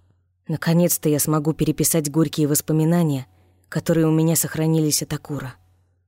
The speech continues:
«Это Кейта сделал страничку в интернете», — гордо сказал Масару, а Такура хлопнул меня по плечу. «Молодец.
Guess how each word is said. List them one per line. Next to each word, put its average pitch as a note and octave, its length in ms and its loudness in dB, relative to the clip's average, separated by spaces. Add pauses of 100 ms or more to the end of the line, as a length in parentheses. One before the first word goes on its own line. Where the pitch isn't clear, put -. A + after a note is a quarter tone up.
(480)
«Это E3+ 220 0
Кейта G#3+ 360 4
сделал G#3+ 320 4
страничку G3 500 2
в E3+ 80 4
интернете», — F#3 560 2 (680)
гордо D3+ 360 0
сказал D3 380 0
Масару, C#3+ 520 0 (520)
а D3+ 120 -6
Такура D#3+ 440 0
хлопнул D3+ 420 0
меня C#3+ 240 0
по C#3 100 -6
плечу. C#3 440 -6 (800)
«Молодец. D3+ 720 0